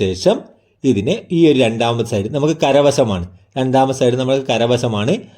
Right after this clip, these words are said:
അപ്പോൾ ഇതുപോലെ നേർപകുതിയായി ഇതുപോലെ മടക്കിയെടുക്കുന്നു. നമുക്കിവിടെ ഉൾവശത്തുള്ള പീസ് നമ്മുടെ ഈ ഒരു സ്റ്റിച്ച് ചെയ്യുന്ന പീസിനേക്കാൾ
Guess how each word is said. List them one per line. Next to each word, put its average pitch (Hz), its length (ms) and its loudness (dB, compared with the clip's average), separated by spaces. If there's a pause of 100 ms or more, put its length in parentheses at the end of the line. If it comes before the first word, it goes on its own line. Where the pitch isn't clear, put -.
(180)
അപ്പോൾ 175 220 2
ഇതുപോലെ 139 320 4 (440)
നേർപകുതിയായി 120 840 2 (240)
ഇതുപോലെ 104 440 0
മടക്കിയെടുക്കുന്നു. 107 720 -2 (2000)
നമുക്കിവിടെ 165 460 4 (440)
ഉൾവശത്തുള്ള 170 640 6
പീസ് 131 300 4 (100)
നമ്മുടെ 147 300 2
ഈ 147 100 2
ഒരു 160 120 4
സ്റ്റിച്ച് 143 340 -4
ചെയ്യുന്ന 156 300 4
പീസിനേക്കാൾ 131 580 0